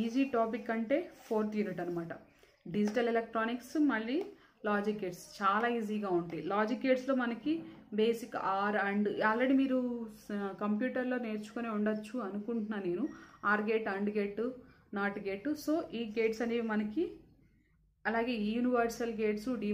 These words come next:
మోర్గాన్స్ థీరం, ఇవన్నీ మనకి లాజిక్ గేట్స్లో ఉంటాయి అన్నమాట.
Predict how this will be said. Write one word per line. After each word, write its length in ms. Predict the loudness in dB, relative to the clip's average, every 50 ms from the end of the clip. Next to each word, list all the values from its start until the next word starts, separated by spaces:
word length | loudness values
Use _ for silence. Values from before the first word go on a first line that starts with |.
| 2
మోర్గాన్స్ 460 | 2 0 0 -2 -2 -2 -2 -2 -2 -4
థీరం, 240 | -4 -2 0 0 -2 -2 -6 -12 -20 -20 -20 -20 -16 _ -6
ఇవన్నీ 340 | -2 -2 0 0 0 0 0 -2
మనకి 320 | -2 -4 -6 -6 -8 -10 -10 -10 -12 -20 -20 -20 _ -4
లాజిక్ 400 | 0 2 2 2 2 0 0 0 0
గేట్స్లో 340 | 0 0 0 -2 -2 -2 -2 -4 -6 -12 -20 -20 -20 -20 -12 -6
ఉంటాయి 260 | -4 -4 -2 -2 -2
అన్నమాట. 280 | -2 -2 -4 -6 -8